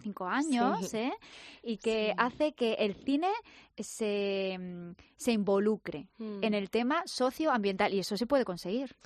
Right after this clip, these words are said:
Speaker 2: Sí, desde luego. O sea, eh, yo soy cineasta desde hace muchos años y, y creo que, bueno, la generación, la época que vivimos es muy audiovisual. Y siendo una inquietud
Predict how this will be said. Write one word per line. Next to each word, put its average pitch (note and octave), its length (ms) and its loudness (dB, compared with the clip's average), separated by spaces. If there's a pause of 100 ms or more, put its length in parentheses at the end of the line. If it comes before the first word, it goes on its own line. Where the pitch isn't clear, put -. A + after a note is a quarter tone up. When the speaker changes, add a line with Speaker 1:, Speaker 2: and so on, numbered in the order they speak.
(240)
Speaker 2:
Sí, G3 400 4
desde E3+ 280 0
luego. F#3 500 2 (140)
O G3 60 -6
sea, F#3+ 280 -6 (340)
eh, F#3 400 -10
yo F#3+ 120 -4
soy A3+ 140 -4
cineasta A#3+ 440 -2
desde A3 140 -6
hace G#3+ 120 -10
muchos A3+ 300 -6
años B3 540 -6
y, E3+ 720 -8
y F3 240 -10
creo G3 220 -2
que, G3 400 -4 (360)
bueno, C4 200 -2
la F#3+ 100 -6
generación, F3+ 560 -8
la G#3+ 80 0
época G#3+ 240 -6
que G#3 140 -6
vivimos G3+ 380 -6
es F#3+ 120 -10
muy F#3+ 280 -6
audiovisual. F3 840 -10 (880)
Y G#3 640 0
siendo A3+ 320 0
una C4+ 140 0
inquietud B3+ 540 -2